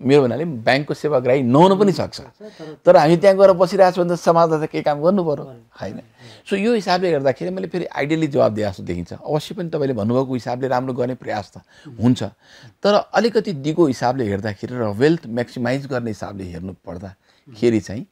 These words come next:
Speaker 1: अ, भनौँ न, हामीले यो ल-, अ,
Speaker 2: भनेको वाणिज्य ब्याङ्क बन्ने, अ, सोचाइमा हिँडिरहनु भएको हो?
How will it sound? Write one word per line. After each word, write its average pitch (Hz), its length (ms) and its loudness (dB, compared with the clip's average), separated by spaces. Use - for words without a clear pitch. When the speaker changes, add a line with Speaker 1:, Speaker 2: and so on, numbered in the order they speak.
Speaker 1:
अ, 104 100 -6
भनौँ 95 300 -6
न, 110 40 -6
हामीले 107 400 -4
यो 117 240 2
ल-, 110 180 -12
अ, - 260 -14
Speaker 2:
भनेको 160 600 4
वाणिज्य 196 420 0
ब्याङ्क 202 300 -4
बन्ने, 196 560 -2
अ, 147 440 -4
सोचाइमा 185 560 -2
हिँडिरहनु 160 440 -2
भएको 131 340 -6
हो? 180 120 -8